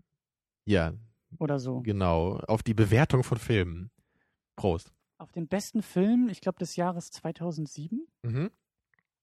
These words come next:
Speaker 1: Ah. Oh, wundervoll. Genauso hab ich mir das gewünscht.
Speaker 2: Ui, ui, ui, ui, ui, ui, ui.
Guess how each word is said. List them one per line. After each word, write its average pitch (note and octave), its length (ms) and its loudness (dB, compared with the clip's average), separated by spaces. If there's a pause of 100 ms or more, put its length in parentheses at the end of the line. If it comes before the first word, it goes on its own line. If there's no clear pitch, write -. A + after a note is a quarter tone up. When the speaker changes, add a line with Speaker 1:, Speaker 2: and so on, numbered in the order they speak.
(1300)
Speaker 1:
Ah. - 160 -8 (1000)
Oh, F2 220 0
wundervoll. F#2 460 0 (440)
Genauso A2 360 4
hab G#2 60 6
ich G2+ 80 0
mir G2 60 -2
das F#2+ 100 -4
gewünscht. F2 400 -4
Speaker 2:
Ui, F#3 300 0
ui, E3 180 0
ui, D#3+ 220 0
ui, D3 160 0
ui, C3+ 160 0
ui, B2 160 -4
ui. A#2+ 200 -6